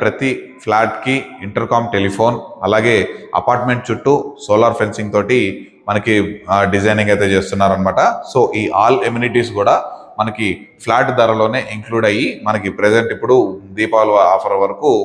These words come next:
మనకి ప్రొవైడ్ చేస్తున్నారు. ఈ అపార్ట్మెంట్ కి నియర్ బై ఎడ్యుకేషనల్ హబ్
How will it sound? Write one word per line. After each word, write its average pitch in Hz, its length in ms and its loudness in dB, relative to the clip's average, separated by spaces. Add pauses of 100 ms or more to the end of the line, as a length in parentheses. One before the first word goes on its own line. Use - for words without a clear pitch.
మనకి 95 260 -8
ప్రొవైడ్ 98 360 2
చేస్తున్నారు. 90 440 0 (220)
ఈ - 20 4 (120)
అపార్ట్మెంట్ 120 520 0
కి 123 80 0 (100)
నియర్ 104 280 2
బై 110 60 4 (240)
ఎడ్యుకేషనల్ 110 580 -2
హబ్ 90 180 -2